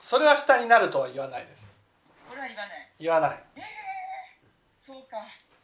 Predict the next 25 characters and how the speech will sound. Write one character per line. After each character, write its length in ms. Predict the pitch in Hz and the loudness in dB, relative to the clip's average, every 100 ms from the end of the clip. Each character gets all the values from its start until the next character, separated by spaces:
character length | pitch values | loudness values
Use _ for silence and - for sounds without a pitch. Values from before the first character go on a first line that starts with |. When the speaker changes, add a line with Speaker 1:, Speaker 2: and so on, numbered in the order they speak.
| _ _ _ | _ _ _
Speaker 2:
な 100 | 190 | -20
ん 80 | 240 | -20
だ、 120 | 254 | -20
じ 100 | - | -20
ゃ 20 | |
あ 40 | 190 | -20
下 180 | - 185 | -20 -20
に 60 | 185 | -20
な 80 | 180 | -20
る 60 | |
っ 20 | 175 _ _ | -20 _ _
て。 140 | _ _ _ _ _ _ _ _ 247 | _ _ _ _ _ _ _ _ _
え 720 | 311 320 330 320 330 _ _ | _ _ _ _ _ _ _
ー。 20 | _ _ _ _ | _ _ _ _
Speaker 1:
下 280 | - - 170 | -20 -10 -8
に 140 | 165 165 | -6 -4
な 140 | 156 | -4
る。 140 | - - _ _ _ _ _ _ _ _ _ _ _ | -4 -12 _ _ _ _ _ _ _ _ _ _ _
Speaker 2:
下 80 | 208 | -20
に 140 | 214 | -20
な 160 | 214 214 | -20 -20
る。 140 | 151 _ _ _ _ _ _ _ _ _ _ _ _ _ _ - _ _ _ _ _ _ _ _ _ _ _ _ _ _ _ _ _ _ _ _ _ _ _ _ _ _ _ - | _ _ _ _ _ _ _ _ _ _ _ _ _ _ _ -20 _ _ _ _ _ _ _ _ _ _ _ _ _ _ _ _ _ _ _ _ _ _ _ _ _ _ _ -6
Speaker 1:
こ 160 | - | 0
れ 160 | 330 381 | 2 2
が、 460 | 466 453 170 - | 4 6 6 2